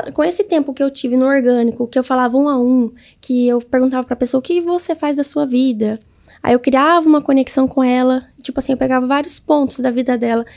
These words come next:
e criava algo em comum comigo. Então, hoje em dia, eu sei o que que eles precisam. Eles sempre têm as mesmas objeções. Então, eu já mando pra ela,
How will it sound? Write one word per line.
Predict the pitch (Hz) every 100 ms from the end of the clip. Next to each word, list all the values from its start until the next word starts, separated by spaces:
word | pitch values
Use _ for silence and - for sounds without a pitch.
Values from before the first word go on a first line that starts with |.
| - _
e | -
criava | - 240 254 277
algo | 262 240 254
em |
comum | 254 269 269 277
comigo. | 339 330 269 240 240 - _ _ _ -
Então, | 247 262 262
hoje | 277 285
em |
dia, | 254
eu | 330
sei | - 349 370
o |
que | 320
que | 277
eles | 262
precisam. | - 262 - 226 220
Eles | 247
sempre | - 339 392 -
têm | 311
as | 294
mesmas | 285 320 349 349
objeções. | 320 294 294 349 - 285 277 - - - - - _ _ _ _ -
Então, | 262 269 277 -
eu | - 269
já | 269 269 262 254 247 240 240
mando | 269 294 294
pra | 294 254
ela, | 240 262 359